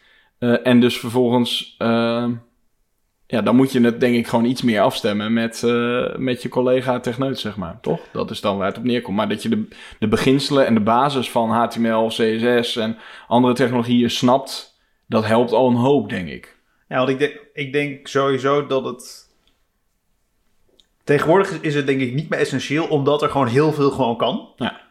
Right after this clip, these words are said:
Speaker 2: Omdat je minder beperkt bent in wat je visueel kan maken. En dat het tegenwoordig vooral is dat het, en dat geldt ook de andere kant op,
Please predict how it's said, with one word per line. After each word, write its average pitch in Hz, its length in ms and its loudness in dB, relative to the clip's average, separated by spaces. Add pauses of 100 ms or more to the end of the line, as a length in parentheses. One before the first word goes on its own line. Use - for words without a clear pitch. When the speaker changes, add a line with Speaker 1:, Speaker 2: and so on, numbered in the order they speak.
(200)
Speaker 2:
Omdat 135 340 0
je 135 140 4
minder 151 380 0
beperkt 135 420 0
bent 120 600 -6
in 127 460 -4
wat 120 220 -2
je 117 80 -10
visueel 123 380 -4
kan 107 180 -4
maken. 143 460 -4 (520)
En 127 140 -4
dat 131 140 4
het 139 80 -2
tegenwoordig 147 520 2
vooral 147 280 0
is 139 200 -6
dat 131 160 -2
het, - 500 -10
en 120 120 -6
dat 113 120 -10
geldt 135 200 -2
ook 143 140 -2
de - 60 -10
andere 131 280 -4
kant 156 220 -4
op, 127 240 -8